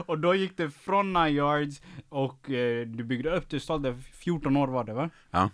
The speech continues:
Speaker 2: efter fjorton år.
Speaker 1: Den resan,
Speaker 2: Mm.
Speaker 1: hur såg det ut vid början och mot slutet när du gick därifrån?
Speaker 2: Alltså, vi,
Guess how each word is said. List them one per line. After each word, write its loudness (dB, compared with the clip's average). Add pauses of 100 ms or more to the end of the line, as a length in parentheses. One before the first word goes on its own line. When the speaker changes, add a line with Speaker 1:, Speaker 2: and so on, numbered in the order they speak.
(140)
Speaker 2:
efter -8
fjorton -4
år. -6
Speaker 1:
Den 2
resan, 0 (180)
Speaker 2:
Mm. 4
Speaker 1:
hur 0
såg -4
det -6
ut -8
vid -4
början 0
och -6
mot -4
slutet -6
när -4
du -6
gick -8
därifrån? -6 (360)
Speaker 2:
Alltså, 2 (1120)
vi, 0